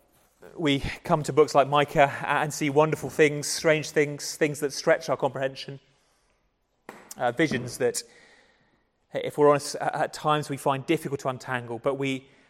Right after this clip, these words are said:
praise you that you have promised a sure and certain hope that one day Christ will return, that the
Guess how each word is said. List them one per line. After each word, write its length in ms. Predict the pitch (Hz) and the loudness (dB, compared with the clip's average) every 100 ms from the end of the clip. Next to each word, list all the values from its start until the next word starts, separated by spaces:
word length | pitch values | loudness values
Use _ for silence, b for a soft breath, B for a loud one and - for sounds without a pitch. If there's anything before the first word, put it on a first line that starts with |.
| _ | _
praise 460 | - 170 165 160 127 | -2 4 4 2 -4
you 60 | |
that 100 | 123 | -10
you 180 | 139 147 | -6 -4
have 220 | 147 - | -4 -6
promised 320 | - 135 123 | -4 -4 -4
a 40 | 127 | -10
sure 420 | - - 151 147 | -10 0 2 2
and 100 | 131 | 0
certain 320 | - 139 135 | -2 -4 -4
hope 320 | 117 113 110 | -10 -14 -10
that 80 | - | -10
one 240 | 127 139 127 | -4 -4 -4
day 140 | 120 | -6
Christ 400 | - 147 143 - | -4 -4 -4 -4
will 60 | 127 | -8
return, 320 | - 123 120 | -4 -6 -6
that 120 | 120 | -6
the 140 | 123 | -8